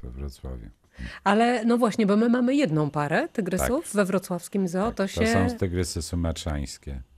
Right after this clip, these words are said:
Speaker 1: No, jest ich w naturze około dwustu jeszcze.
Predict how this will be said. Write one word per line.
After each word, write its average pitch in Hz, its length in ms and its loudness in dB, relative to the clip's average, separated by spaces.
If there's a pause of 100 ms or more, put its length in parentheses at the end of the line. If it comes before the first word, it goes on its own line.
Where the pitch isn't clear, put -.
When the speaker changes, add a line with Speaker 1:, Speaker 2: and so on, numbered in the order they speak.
(200)
Speaker 1:
No, 95 200 -2
jest 82 180 -4
ich 80 160 -10
w - 40 -16
naturze 80 520 -2
około 73 220 -4
dwustu 67 500 -10
jeszcze. - 360 -14